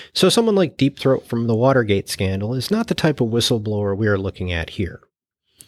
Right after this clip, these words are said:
The other issue I need to address here is about the merits of the protected complaint. Most whistleblower laws protect good faith complaints, whether or not they have merit. Again, Title seven is a good example.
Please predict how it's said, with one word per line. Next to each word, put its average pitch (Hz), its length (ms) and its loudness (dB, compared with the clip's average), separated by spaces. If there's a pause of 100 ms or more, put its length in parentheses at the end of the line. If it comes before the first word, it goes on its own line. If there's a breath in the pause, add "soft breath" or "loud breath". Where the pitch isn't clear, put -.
(600 loud breath)
The 190 100 4
other 277 200 4
issue 120 320 4
I 110 120 6
need 110 200 4
to 107 120 -2
address 92 380 0
here 98 400 0
is 147 160 0
about 156 260 0
the 170 80 2
merits 208 460 0
of 98 120 -6
the 104 60 -6
protected - 520 -2
complaint. - 640 -10 (640 soft breath)
Most 254 320 0
whistleblower 113 640 4
laws 98 340 0
protect - 500 0
good 139 220 0
faith 113 280 0
complaints, 107 640 -4 (140)
whether 226 260 0
or 196 80 0
not 101 240 2
they 113 120 2
have 110 240 0
merit. 147 360 -2 (380)
Again, 202 320 2
Title 135 280 2
seven 120 360 0
is 127 100 0
a 147 60 -2
good 104 180 -2
example. 147 540 -6